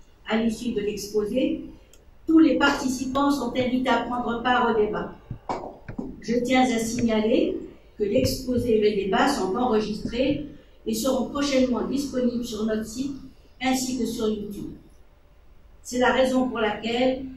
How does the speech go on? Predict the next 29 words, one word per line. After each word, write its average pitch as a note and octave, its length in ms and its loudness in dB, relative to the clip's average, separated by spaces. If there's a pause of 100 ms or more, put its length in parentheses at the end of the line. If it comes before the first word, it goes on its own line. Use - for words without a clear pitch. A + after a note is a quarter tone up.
(160)
il B3+ 140 2
est - 180 0
important C4 600 0
que G#3+ 80 -4
les G3 180 -4
intervenants A3 800 0 (220)
annoncent A#3+ 480 -2
leur G3+ 240 -4
identité, A3+ 720 0 (340)
nom B3+ 480 4 (280)
et A3+ 160 0
titre B3+ 320 0
et A3 80 0
fonction A#3 640 -4 (460)
pour B3+ 180 -4
que A#3 60 0
les A3 260 0
auditeurs B3 580 2
puissent A3 220 -8
mieux A#3 140 -2
saisir A3 500 -2
les G3 180 -6
interventions. F#3 680 -6 (1800)
Notre B3+ 320 -2
centre D4 360 6
vous - 100 -2
propose C4 400 2
ces A3+ 140 -2
publications B3+ 840 2